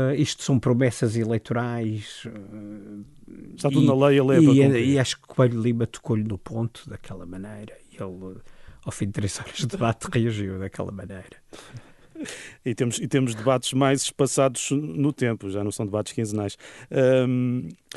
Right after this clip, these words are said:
Speaker 2: Falaste na, na nacionalização da, da campanha, ou alegada nacionalização da campanha. Amanhã, sábado, há reunião da Comissão Nacional do Partido Socialista.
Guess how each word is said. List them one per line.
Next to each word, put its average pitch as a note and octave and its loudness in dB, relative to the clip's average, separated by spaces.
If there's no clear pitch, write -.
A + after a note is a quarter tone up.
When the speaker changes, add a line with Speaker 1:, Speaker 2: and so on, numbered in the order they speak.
Speaker 2:
Falaste D#3+ 6
na, D#3+ 8
na C#3+ 6
nacionalização C#3+ 6
da, B2 4
da A2 -2
campanha, C#3 2
ou G2 0
alegada G2+ 0
nacionalização G2+ -2
da G2 -2
campanha. A2 0
Amanhã, A#2 2
sábado, A#2+ 2
há A#2+ 4
reunião C3 2
da G#2 -8
Comissão A2 -4
Nacional A2 -2
do G#2+ -10
Partido A2+ -6
Socialista. A#2+ 0